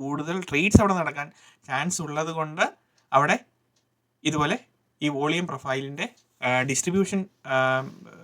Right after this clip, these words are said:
പാറ്റേൺ നമ്മൾ മനസ്സിലാക്കുമ്പോൾ നമുക്കിവിടെ മനസ്സിലാക്കിയെടുക്കാൻ പറ്റുന്ന ഇത്, ആ, കാര്യം അതാണ്, അല്ലേ? അപ്പം ഈ ഒരു ആക്ടിവിറ്റിയിൽ ഏറ്റവും കുറഞ്ഞ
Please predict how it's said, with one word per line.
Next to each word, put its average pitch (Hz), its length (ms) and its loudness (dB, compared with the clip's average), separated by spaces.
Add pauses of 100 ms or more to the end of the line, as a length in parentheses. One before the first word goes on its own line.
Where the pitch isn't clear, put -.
(580)
പാറ്റേൺ 139 340 2
നമ്മൾ 131 220 -2
മനസ്സിലാക്കുമ്പോൾ 123 520 -10 (120)
നമുക്കിവിടെ 123 400 -8
മനസ്സിലാക്കിയെടുക്കാൻ 117 600 -6
പറ്റുന്ന 113 280 -10
ഇത്, 117 80 -10 (220)
ആ, - 20 -8 (300)
കാര്യം 127 240 2
അതാണ്, 98 200 -2 (160)
അല്ലേ? 160 140 -4 (480)
അപ്പം 196 160 4 (1700)
ഈ 202 40 2 (140)
ഒരു 226 140 0 (260)
ആക്ടിവിറ്റിയിൽ 139 440 2 (100)
ഏറ്റവും 208 220 0 (120)
കുറഞ്ഞ 185 280 2